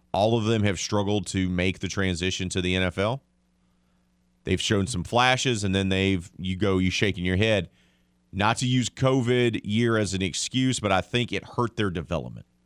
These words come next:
Not having the voluntary O T As, not having the rookie mini camp that year, not having your traditional training camp, not having preseason that first year,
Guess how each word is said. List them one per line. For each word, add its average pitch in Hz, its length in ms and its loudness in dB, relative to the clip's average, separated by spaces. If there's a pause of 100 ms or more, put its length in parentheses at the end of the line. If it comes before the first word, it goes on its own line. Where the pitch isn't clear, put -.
(880)
Not 107 260 4
having 120 600 2
the 101 80 -6
voluntary 104 640 4
O 101 100 4
T 95 340 2
As, - 140 -6
not 90 160 0
having 107 380 0
the 101 100 -2
rookie 101 320 -4
mini 98 200 2
camp 95 280 -2
that 92 180 0
year, 92 260 0 (300)
not 92 160 -2
having 107 280 2
your 104 100 -2
traditional 104 480 -2
training 101 300 0
camp, 104 260 -4
not 90 180 -2
having 107 300 2
preseason 110 600 0
that - 200 -2
first 131 320 0
year, 131 240 0